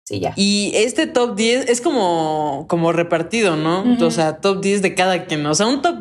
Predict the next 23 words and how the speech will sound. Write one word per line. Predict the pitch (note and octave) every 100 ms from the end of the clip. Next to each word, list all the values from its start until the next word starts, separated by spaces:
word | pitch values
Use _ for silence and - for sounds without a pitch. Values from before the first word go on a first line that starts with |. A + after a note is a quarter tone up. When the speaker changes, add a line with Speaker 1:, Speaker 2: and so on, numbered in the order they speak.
| F3
Speaker 2:
veinte | F#3+ F#3 F3+ D3+ C#3+ -
en | E3+
Speaker 1:
Un | D4+
Speaker 2:
total. | D#4+ E4 C#3
Speaker 1:
top | C3
veinte | B3 B3
en | A#3+
total, | A#3 F3+ F3+ F3+ -
exacto. | F#3 - G2 F#2+ - F2+ - _ _ _ -
O | A3
sea, | A#3+ A#3
pero | B3+ B3+
realmente | C#4 E4+ F4+ E4+ F4 G4 F#4 - -
al | B3 B3
principio | B3 A#3+ C#4+ F4+
queríamos | F4 A3+ A#3+ C#4
hacerlo | C4 A#3+ C4
de | B3+
películas | B3 F#3+ G3+ B3+ G#3
animadas | F3+ F3+ G3 A#3
nada | A#3+ A#3+ G#3+
más | A3 D#4+ -
y | - G3+ F#3+ F#3 F3+